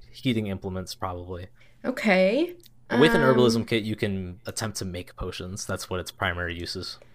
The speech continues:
Speaker 2: Yeah, 'cause I have an herbalism kit.
Speaker 1: Oh.
Speaker 2: Um,
Speaker 1: Good.
Speaker 2: uh, I would like,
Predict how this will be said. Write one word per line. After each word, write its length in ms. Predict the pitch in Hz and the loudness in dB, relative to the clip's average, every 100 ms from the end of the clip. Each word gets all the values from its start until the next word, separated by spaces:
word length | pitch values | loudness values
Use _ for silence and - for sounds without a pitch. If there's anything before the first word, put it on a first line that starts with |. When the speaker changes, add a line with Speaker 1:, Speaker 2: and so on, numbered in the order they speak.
| - - | -12 0
Speaker 2:
Yeah, 360 | 208 190 160 - | 4 4 2 -4
'cause 180 | - | 0
I 60 | 254 | 0
have 280 | 269 339 339 | 4 4 4
an 80 | 269 | 2
herbalism 560 | 196 190 190 190 185 | 2 2 2 2 -2
kit. 420 | - 170 165 - - - - - - - - - | 0 0 0 -2 -8 -20 -20 -20 -20 -20 -20 -2
Speaker 1:
Oh. 100 | 185 | 2
Speaker 2:
Um, 680 | 185 180 180 175 170 185 185 - - - - - - - - - - - - - | 4 4 2 0 0 -2 -6 -16 -20 -20 -20 -20 -20 -20 -16 -14 -14 -20 -20 -10
Speaker 1:
Good. 260 | 92 127 - - - - | -6 -6 -8 -20 -20 -2
Speaker 2:
uh, 460 | 202 196 190 190 190 | 2 4 4 4 4
I 320 | 185 220 311 330 | 2 4 4 4
would 220 | 277 269 | 4 4
like, 560 | 226 226 233 226 226 | 2 4 4 2 0